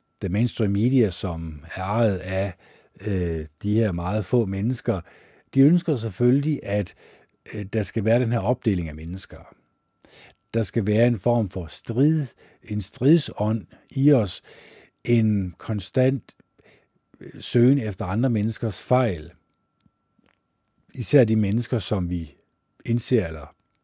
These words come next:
ser som anderledes end os.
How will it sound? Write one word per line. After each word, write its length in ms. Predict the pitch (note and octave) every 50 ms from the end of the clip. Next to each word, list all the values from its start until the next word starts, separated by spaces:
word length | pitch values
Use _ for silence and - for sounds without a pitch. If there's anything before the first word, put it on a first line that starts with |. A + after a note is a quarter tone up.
| - - _ -
ser 260 | - - - B2+ G#2+
som 340 | F2+ - F#2+ E2+ E2 D#2+ D2+ - - - - - - _ _ - _ -
anderledes 520 | - G#2+ C3 D#3+ D#3 C#3+ C3 B2+ A#2 -
end 140 | A2 A2 A2
os. 320 | G#2 G#2 A#2 A2+ - -